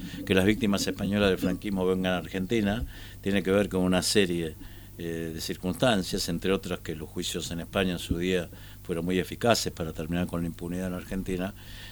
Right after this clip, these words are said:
pero fundamentalmente tiene que ver con el reconocimiento de un país en donde estos crímenes están siendo juzgados, ¿no? Eh, y esto es, eh, evidentemente muy sustancial, ¿no? Y lo paradójico de este tema, que cuando hablamos de Silingo,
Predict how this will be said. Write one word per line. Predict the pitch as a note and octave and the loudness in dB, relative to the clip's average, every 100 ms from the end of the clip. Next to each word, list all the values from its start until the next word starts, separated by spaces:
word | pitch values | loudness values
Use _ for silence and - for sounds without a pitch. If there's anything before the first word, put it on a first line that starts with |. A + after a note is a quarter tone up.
| - | -2
pero | F#2 F2+ | 0 2
fundamentalmente | G2+ G2+ A2 G#2 G#2+ B2 A#2 | 4 4 4 4 2 4 4
tiene | G#2 G#2 | 4 4
que | |
ver | G#2 A#2 | 4 4
con | A2+ | 4
el | F#2+ F2+ | 4 2
reconocimiento | F#2 F#2+ F#2 - G2+ A2 A2+ G#2+ | 0 0 0 2 2 2 2 4
de | |
un | G2+ G2 | 4 2
país | G2 G2 G#2+ - - - - | 2 2 0 -4 -10 -12 -6
en | F2+ | -2
donde | F2+ F2+ | -2 -2
estos | - | -4
crímenes | - F#2+ F#2+ | -2 0 0
están | - E2+ | -4 -8
siendo | D#2+ F2 D#2+ | -8 -8 -8
juzgados, | D2+ D#2+ D2+ D2+ C#2+ C#2 - | -10 -10 -10 -10 -10 -12 -6
¿no? | A#2+ C#3+ - - - - - | -6 -6 -12 -16 -14 -14 -8
Eh, | F2+ F2+ | 0 2
y | F2+ | 4
esto | G#2 - A#2+ G#2 | 4 6 6 6
es, | F2 - | 4 0
eh, | E2+ D#2+ | -2 -2
evidentemente | E2 E2+ D#2+ E2+ F2 E2+ | -2 -4 -4 -6 -4 -4
muy | E2 F2 | -4 -4
sustancial, | - D2 D#2+ D2+ - D2 | -6 -10 -10 -8 -8 -10
¿no? | B1+ D#2 - - - | -12 -14 -14 -12 -2
Y | F#2+ | 4
lo | G2+ | 6
paradójico | G2 G#2 C#3+ E3 G#2+ F#2 F#2 | 6 8 10 8 4 0 2
de | |
este | G2 G2+ | 2 0
tema, | F2+ A#2 F#2 F2 E2+ | 2 4 4 2 -2
que | D2 E2 D#2+ | -4 -6 -6
cuando | E2 E2+ | -6 -2
hablamos | G2 G#2 | 0 2
de | G2+ | 0
Silingo, | - G#2 F#2+ E2+ F#2+ | 0 -2 -2 -2 -4